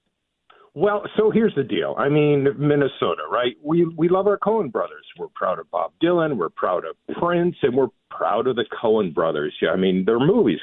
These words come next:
come on now. Fargo, No Country, Big Lebowski, Raising Arizona. Back in two thousand nineteen, Joel and Ethan decided to take a break from directing together. What? Joel directed,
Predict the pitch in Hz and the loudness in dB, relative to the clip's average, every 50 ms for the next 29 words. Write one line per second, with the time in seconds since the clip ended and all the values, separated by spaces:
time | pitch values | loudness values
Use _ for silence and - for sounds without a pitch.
0 | - - - 208 180 120 80 76 73 71 65 62 62 - _ - 120 101 98 95 | -4 -4 0 0 2 0 0 -2 -4 -4 -6 -6 -6 -6 _ -2 0 0 0 0
1 | 98 92 92 90 90 92 95 87 78 76 - - 120 110 104 - - 117 101 95 | -2 0 0 0 0 0 -2 -2 -4 -6 -4 -4 -4 -4 -4 -4 -2 -4 -4 -2
2 | - 90 80 - - - - _ - 107 117 117 110 - - - 104 92 87 92 | -2 -4 -4 -4 -6 -12 -10 _ -4 -2 -2 -2 -4 -6 -6 -6 -4 -2 0 0
3 | - 87 - - 85 82 82 92 90 82 82 85 80 78 - - - 214 226 196 | 0 0 -2 -8 -14 -8 -4 -2 -2 0 0 -2 -4 -6 -10 -6 -2 0 2 2
4 | 196 185 175 175 170 160 147 _ _ _ _ - _ - - - _ _ - - | 2 2 2 2 0 0 -2 _ _ _ _ -20 _ -20 -20 -20 _ _ -4 -2
5 | 135 156 185 - 208 202 - 208 196 185 170 175 - 185 170 156 147 139 147 147 | -2 -2 0 0 0 0 0 0 0 2 0 0 0 -2 -2 -2 0 0 -2 -4
6 | 147 _ - - 139 110 98 104 92 87 - - 120 127 139 156 165 180 185 175 | -6 _ -4 -2 0 2 2 0 0 -2 0 2 4 4 4 4 4 2 2 0
7 | _ _ _ _ _ - 135 120 107 - 160 196 214 196 - 117 101 95 101 104 | _ _ _ _ _ -2 -2 0 2 2 2 2 2 2 2 0 0 0 -2 -6
8 | _ _ _ _ - 123 110 - - 127 131 139 127 117 113 - - 143 131 117 | _ _ _ _ -4 -4 -2 0 0 0 0 0 -2 -2 -4 -6 -2 0 0 0
9 | - 113 90 - 120 151 190 175 160 143 - - 139 123 127 117 101 127 120 117 | 0 -4 -2 0 0 2 2 2 0 -2 -4 -4 -4 -4 -4 -2 -2 -2 0 0
10 | 104 107 151 190 - - - 104 98 107 - - 151 143 143 - 220 247 262 226 | 0 0 -2 -2 -4 -2 -4 -2 -2 -2 -2 0 -2 -2 0 0 0 0 2 0
11 | 180 123 87 - _ _ _ _ _ - 370 381 370 370 359 359 359 _ _ - | 0 -2 -4 -6 _ _ _ _ _ -6 0 0 2 2 2 0 -2 _ _ -20
12 | - _ _ _ _ _ _ _ _ _ - 110 95 127 147 180 220 208 185 165 | -20 _ _ _ _ _ _ _ _ _ -20 -10 -2 0 2 2 4 2 2 0
13 | 156 170 190 175 - - 135 131 127 120 - - 123 120 131 135 | 0 -2 -4 -6 -4 -2 0 0 0 0 -2 -6 -6 -6 -6 -6